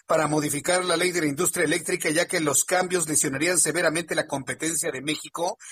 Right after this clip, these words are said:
aumentarían las tarifas eléctricas de los consumidores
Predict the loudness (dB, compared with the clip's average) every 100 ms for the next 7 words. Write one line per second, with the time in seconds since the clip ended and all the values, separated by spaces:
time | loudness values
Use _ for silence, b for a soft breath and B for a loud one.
0 | B 0 2 2 0 0 0 0 2 0
1 | 0 0 0 -4 -6 -4 -2 0 -2 -2
2 | -2 -2 -2 -2 0 0 0 -2